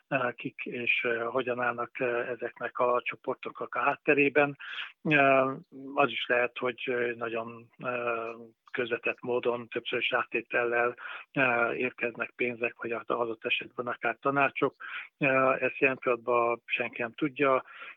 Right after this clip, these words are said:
ö, legalábbis, ö, nyilvánosan erről nem nagyon lehet tudni sokat. Ö, amit a kormányzat mond, ö, azok inkább sejtetések. Ö, természetesen a másik oldal, ö, ezt tagadja. Igazságot tenni,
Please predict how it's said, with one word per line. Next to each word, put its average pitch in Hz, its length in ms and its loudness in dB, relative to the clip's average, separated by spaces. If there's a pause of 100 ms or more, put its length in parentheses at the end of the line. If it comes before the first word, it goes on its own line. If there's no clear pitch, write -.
(120)
ö, 127 260 4
legalábbis, 123 560 2
ö, 120 280 4
nyilvánosan 120 1800 -2
erről 120 260 -2
nem 117 140 -8
nagyon 113 480 -6
lehet 123 360 -2
tudni 117 240 -8
sokat. 147 440 4 (380)
Ö, 139 80 0 (160)
amit 135 520 4
a 120 420 0
kormányzat 123 640 -2
mond, 135 360 -4
ö, 127 260 2
azok 120 260 -8
inkább - 280 -6
sejtetések. 139 880 2 (460)
Ö, 135 300 4
természetesen 123 720 -2
a 120 60 -6
másik 117 380 0
oldal, 120 480 2
ö, 123 240 -2
ezt 120 260 -8
tagadja. 131 600 2 (400)
Igazságot 123 640 0
tenni, 123 460 -2